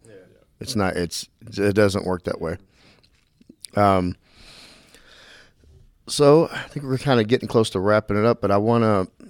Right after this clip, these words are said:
I wanna give you all the opportunity, um, and you can do with it what you want, is to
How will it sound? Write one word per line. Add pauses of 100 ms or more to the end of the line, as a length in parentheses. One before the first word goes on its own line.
(1040)
I
wanna
give
you
all
the
opportunity, (640)
um, (400)
and
you
can
do
with
it (180)
what
you
want, (1080)
is
to